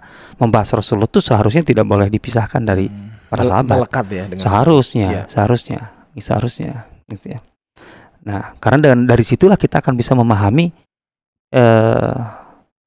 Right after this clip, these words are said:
Speaker 1: apa namanya, eh, Islam sebagai sesuatu yang komprehensif. Nah, gitu.
Speaker 2: Hmm.
Speaker 1: Karena sekali lagi Islam bukan, bahkan ya semua tadi, eh, sunnatullah,
Speaker 2: Hmm.
Speaker 1: semua risalah Allah bukan, bukan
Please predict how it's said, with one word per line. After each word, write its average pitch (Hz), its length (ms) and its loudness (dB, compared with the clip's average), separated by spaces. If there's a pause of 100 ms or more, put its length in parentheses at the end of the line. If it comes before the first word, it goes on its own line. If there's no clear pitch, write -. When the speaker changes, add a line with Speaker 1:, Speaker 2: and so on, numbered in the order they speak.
(440)
Speaker 1:
apa - 160 -2
namanya, 107 580 -2 (140)
eh, - 540 -4 (500)
Islam 147 340 0
sebagai 110 300 0
sesuatu - 240 -2
yang 113 80 2
komprehensif. 123 720 -2 (1000)
Nah, 113 180 -2
gitu. 92 240 -6 (340)
Speaker 2:
Hmm. 113 240 -20 (460)
Speaker 1:
Karena 123 180 -2
sekali 131 240 -4
lagi 104 180 -2
Islam 156 280 -2
bukan, 101 340 -6 (380)
bahkan 147 300 -2
ya 110 180 -2
semua 110 320 2
tadi, 101 260 0
eh, - 400 -10
sunnatullah, 151 560 0
Speaker 2:
Hmm. 208 80 -4
Speaker 1:
semua 113 240 0
risalah 104 380 0
Allah 120 180 2
bukan, 98 480 -4
bukan 95 320 -8